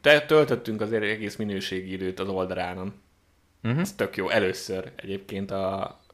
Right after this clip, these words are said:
Speaker 1: vásznon.
Speaker 2: Ja, tényleg.
Speaker 1: Nyilván a szitek bosszújában, amikor mutatják, hogy Leiát oda viszik, de ennyi. És most így effektíve egy kicsit láttad a várost,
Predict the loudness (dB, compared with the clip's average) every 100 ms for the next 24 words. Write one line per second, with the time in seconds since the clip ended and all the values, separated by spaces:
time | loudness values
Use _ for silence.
0 | _ _ _ 2 2 2 -4 -4 -10 _
1 | _ _ _ -4 0 2 0 0 2 4
2 | 4 4 2 0 0 0 -2 0 0 0
3 | -2 -2 -4 -6 -16 -20 -10 -4 -2 2
4 | 0 0 0 0 0 -2 -2 -2 -2 -4
5 | -2 -2 -2 -4 -2 -4 -8 -18 -16 -6
6 | -6 -4 -4 -2 -2 -2 -2 -2 -4 -4
7 | -6 -2 0 -2 -4 -4 -4 -4 -4 -4
8 | -6 -14